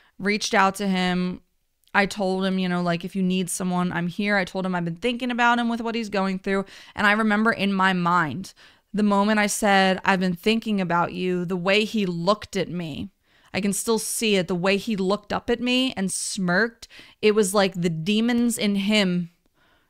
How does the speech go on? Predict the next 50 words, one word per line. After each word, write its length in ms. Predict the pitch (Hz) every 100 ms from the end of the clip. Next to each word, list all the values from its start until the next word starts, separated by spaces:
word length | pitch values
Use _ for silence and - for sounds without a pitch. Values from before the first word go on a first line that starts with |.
| _
recognized 680 | 185 208 202 208 202 202 185
the 80 | 180
demons 480 | 165 202 196 190 180
in 140 | 185
me, 200 | 196 190
and 80 | 175
it 40 |
was 160 | 170 175
like 220 | 175 175
the, 280 | 185 175 170
it 80 | 196
was 180 | 190 190
like 180 | 196 170
the 120 | 180
green 460 | 165 165 175 180 175
light 340 | 170 170 -
to 140 | - 175
go. 500 | 156 160 147 - - _ _ _ _ - - - _ _ _ _ _ _ _ -
And 400 | 208 196 190 196
so 600 | - - 220 185 180 185
a 60 | 180
couple 800 | - 233 220 240 233 220 208 196
weeks 540 | 208 185 233 233 -
pass 400 | - 262 220 208
by, 520 | - 226 226 226 226 220
he 240 | 214 196
ends 200 | 202 190
up 180 | 196 196
reaching 340 | 196 185 202
out 200 | 190 196
to 120 | -
me 160 | 202 196
and 120 | 190
saying, 600 | 185 202 185 185 185 185 185
"Yeah, 400 | 208 262 269 247
you 180 | 214
know, 340 | 214 214 214 208
you 120 | 208
know, 100 | 196
I've 80 | 190
been 100 | 185
thinking 240 | 214 202 202
about 240 | 185 175
that 220 | 170 -
talk. 760 | - 226 226 190 196 - _ -
Like, 180 | 175
I 60 | 185
think 160 | 180 175
we 80 |
sh-, 240 | 170 -